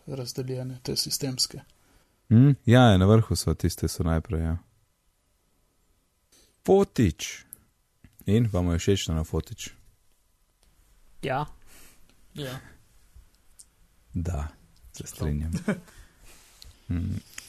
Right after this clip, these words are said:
Speaker 2: okej, v Fotiču imamo pa, ja, v iPhonu pet S, ne, je zdaj un hud burst mode, kjer lahko narediš deset slik na sekundo, samo da držiš sprožilec.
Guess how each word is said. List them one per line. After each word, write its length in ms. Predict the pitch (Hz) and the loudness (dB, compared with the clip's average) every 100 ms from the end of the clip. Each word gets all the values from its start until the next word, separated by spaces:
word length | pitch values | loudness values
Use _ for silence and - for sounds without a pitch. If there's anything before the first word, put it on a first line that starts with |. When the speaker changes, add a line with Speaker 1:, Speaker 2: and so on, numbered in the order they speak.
| _ | _
Speaker 2:
okej, 420 | 95 90 - 113 | -2 0 2 2
v 200 | 78 82 | 4 0
Fotiču 840 | 78 - - 90 85 - 117 - | -2 -8 -2 0 0 0 -4 0
imamo 400 | 98 90 92 90 82 | 2 4 2 2 -2
pa, 320 | - 85 73 - _ _ _ _ _ _ _ _ _ _ - | 0 0 0 -6 _ _ _ _ _ _ _ _ _ _ -12
ja, 320 | - 123 143 - _ _ - - - - - - _ _ _ | 0 2 2 -2 _ _ -20 -20 -20 -20 -20 -20 _ _ _
v 100 | - 101 92 104 | 0 4 4 4
iPhonu 360 | 120 131 120 | 4 2 0
pet 320 | 110 120 117 117 | 0 -2 0 0
S, 240 | 113 - | 0 -2
ne, 160 | 90 90 | -2 0
je 120 | 82 | 0
zdaj 220 | 87 92 | 2 2
un 220 | 90 95 | 4 2
hud 320 | 92 - 120 104 | 0 2 2 4
burst 400 | 104 110 - - | 4 4 2 -2
mode, 340 | 101 104 - | 0 -2 -6
kjer 240 | - 92 | -2 -2
lahko 320 | 87 92 - 92 | 0 -4 -4 -2
narediš 320 | 85 92 90 | 0 0 -2
deset 380 | 87 - 107 - | -2 -2 -4 -2
slik 300 | 98 110 - | -4 -2 -2
na 100 | 90 | -4
sekundo, 500 | 95 - 87 90 101 | -4 -2 -2 0 -2
samo 380 | - - 90 87 | -4 -4 2 2
da 100 | 85 | 2
držiš 560 | 80 82 87 85 - - | 2 0 0 -2 -8 -14
sprožilec. 680 | - - 80 92 - - | -8 -4 0 0 0 -8